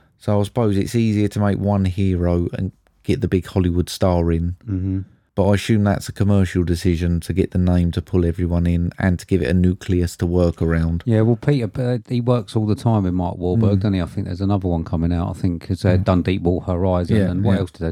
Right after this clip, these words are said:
Speaker 2: do? I can't think they might have
Speaker 1: No.
Speaker 2: done something else. I think they work, he's, he's his man, isn't he?
Speaker 1: Yeah, I mean, he did a good job. I just wondered why his character had to be in the centre of everything and always there.
Speaker 2: Yeah.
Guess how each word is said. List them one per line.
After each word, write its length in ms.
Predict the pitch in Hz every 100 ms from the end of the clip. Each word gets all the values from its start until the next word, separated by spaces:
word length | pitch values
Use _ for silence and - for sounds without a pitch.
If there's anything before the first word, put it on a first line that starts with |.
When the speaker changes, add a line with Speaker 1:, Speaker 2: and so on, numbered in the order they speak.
| 78
Speaker 2:
do? 80 | 82
I 100 | -
can't 160 | 95
think 160 | - 87
they 60 | 85
might 160 | 101
have 80 | 95
Speaker 1:
No. 20 |
Speaker 2:
done 140 | 87 85
something 280 | 92 90 95
else. 300 | 85 85 -
I 60 | 95
think 180 | 110
they 100 | 92
work, 400 | 87 90 95 - -
he's, 300 | 135 95 85
he's 240 | 110 92
his 140 | 85 80
man, 300 | 90 90 80
isn't 120 | 90
he? 120 | 82 - -
Speaker 1:
Yeah, 320 | 151 165 -
I 40 |
mean, 220 | 185 - - -
he 140 | 220
did 180 | 202 202
a 60 | 113
good 200 | 107 104
job. 280 | 185 170 - _ _ -
I 80 | 117
just 260 | 143 -
wondered 320 | 139 135 117
why 260 | 120 120 117
his 260 | 104 117 -
character 380 | - 113 98 110
had 120 | -
to 80 | 101
be 180 | 110 107
in 80 | 101
the 40 |
centre 720 | - - 107 - 101 95 95 -
of 200 | 98 87
everything 540 | 95 101 101 - 92 90
and 80 |
always 420 | 92 92 90 87 92
there. 360 | 90 85 85 98
Speaker 2:
Yeah. 220 | 98